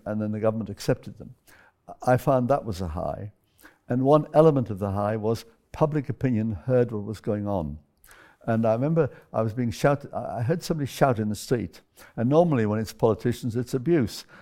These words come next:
But it wasn't abuse. It was saying, "Keep going with your amendment." And I found that the way public opinion woke up to some of the issues of child refugees helped to persuade,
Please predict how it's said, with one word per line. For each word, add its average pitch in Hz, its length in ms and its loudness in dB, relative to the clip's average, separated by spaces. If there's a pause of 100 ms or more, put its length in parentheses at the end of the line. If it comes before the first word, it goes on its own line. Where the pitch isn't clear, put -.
(140)
But 127 120 -2
it 135 80 -6
wasn't 165 300 2
abuse. 104 360 -2
It 131 100 6
was 120 140 -2
saying, 143 300 0
"Keep 165 260 0
going 143 240 4
with 127 140 2
your 123 160 4
amendment." 120 500 0 (360)
And 131 140 4
I 131 120 6
found 160 360 2
that 131 140 2
the 139 100 0
way 165 180 4
public 151 440 0
opinion 123 520 -2 (120)
woke 135 340 4
up 147 220 4 (240)
to - 120 -12
some 123 240 2
of 113 80 2
the 143 60 0
issues 113 340 -2
of 104 100 -6
child 107 340 0
refugees 104 600 -6 (1000)
helped - 380 4
to 127 60 -12
persuade, 113 520 0